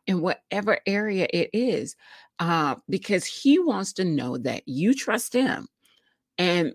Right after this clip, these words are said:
not in yourself or not in some man or, or anything like that. Uh, he wants to know that you fully and completely trust him. And so for some of us out there that have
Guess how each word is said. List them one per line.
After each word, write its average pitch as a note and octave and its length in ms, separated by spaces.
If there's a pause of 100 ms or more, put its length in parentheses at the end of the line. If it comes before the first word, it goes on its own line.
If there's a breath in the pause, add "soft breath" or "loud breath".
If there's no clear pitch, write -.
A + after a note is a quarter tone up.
(120)
not E3 340
in A3+ 80
yourself B3 480
or D3 140
not C#3 260
in A3 160
some A3 420
man F3 400
or, C3+ 220 (320 loud breath)
or D3 280
anything A3+ 440
like G#3+ 380
that. C#3 340 (380 loud breath)
Uh, E3 220
he D4+ 280
wants G#4 320
to A#3+ 100
know C#3 320
that B2 320
you F#3+ 280
fully D#3+ 520 (100)
and F3+ 300
completely E3 600
trust - 480
him. E3 240 (520 loud breath)
And G3 140
so G#3+ 220
for F3+ 260
some G#3 320
of B3 120
us G#3+ 160
out D3+ 200
there D#3+ 220
that C3 320
have C3+ 320